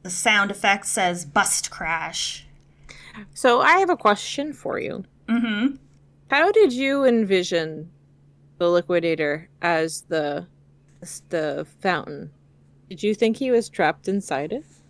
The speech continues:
Speaker 2: I just assumed it was him, like, solid, like, everything that was a Liquidator, and that's why Drake had to drill a hole in him <laughs> to make a fountain.
Speaker 1: I
Speaker 2: That makes it sound like he was, like, a hollow, like, hollow,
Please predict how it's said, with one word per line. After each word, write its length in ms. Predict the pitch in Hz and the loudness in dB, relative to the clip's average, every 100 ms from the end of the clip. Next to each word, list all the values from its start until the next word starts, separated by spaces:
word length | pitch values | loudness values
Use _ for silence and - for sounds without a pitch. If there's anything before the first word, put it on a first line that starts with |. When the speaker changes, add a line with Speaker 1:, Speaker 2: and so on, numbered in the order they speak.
| _ _ _ | _ _ _
Speaker 2:
I 100 | 185 | 2
just 200 | 240 226 | 2 0
assumed 420 | 170 - 160 160 160 | -2 -2 -2 -2 -4
it 120 | - | -2
was 180 | 160 - | -6 -4
him, 320 | 180 170 127 | -6 -6 -6
like, 200 | 139 135 | -4 -4
solid, 600 | - - 147 151 123 - - _ - | -2 0 2 2 -2 -6 -20 _ -6
like, 340 | 151 135 - _ _ _ _ _ 160 | -4 -4 -12 _ _ _ _ _ -6
everything 400 | 156 165 165 160 | -2 0 0 -2
that 140 | 147 | -2
was 240 | 151 156 156 | 0 0 0
a 40 | |
Liquidator, 680 | 165 160 156 160 147 147 143 - - - | -2 0 0 2 0 -2 -4 -14 -20 -10
and 140 | - 170 | -4 0
that's 220 | 165 - | -2 4
why 120 | 180 | 4
Drake 300 | 196 208 185 | 6 4 4
had 160 | 208 180 | 0 0
to 80 | 175 | 0
drill 260 | 180 165 | 0 0
a 40 | 165 | 2
hole 320 | 160 165 160 | 4 4 2
in 80 | 160 | 4
him 120 | 311 | 6
<laughs> 920 | - 960 659 740 960 1077 1077 _ _ - | 6 2 0 0 0 -8 -18 _ _ -18
to 80 | - _ | -18 _
make 280 | 202 196 - - | 2 2 0 -6
a 80 | 214 | -6
fountain. 460 | 202 196 190 185 180 - - - _ _ _ _ _ | 0 2 2 -4 -14 -18 -20 -20 _ _ _ _ _
Speaker 1:
I 200 | 254 311 | -4 0
Speaker 2:
That 160 | 185 170 | 0 0
makes 220 | 180 170 | -4 -6
it 60 | 160 | -6
sound 220 | 175 170 | -6 -4
like 140 | 170 | -4
he 80 | 185 | -2
was, 120 | 170 170 | -2 -2
like, 120 | 156 | -6
a 40 | |
hollow, 380 | 156 165 156 156 - _ _ _ _ _ _ _ _ | -2 0 2 0 -2 _ _ _ _ _ _ _ _
like, 100 | 160 | -16
hollow, 480 | - 156 160 151 | -2 0 0 -2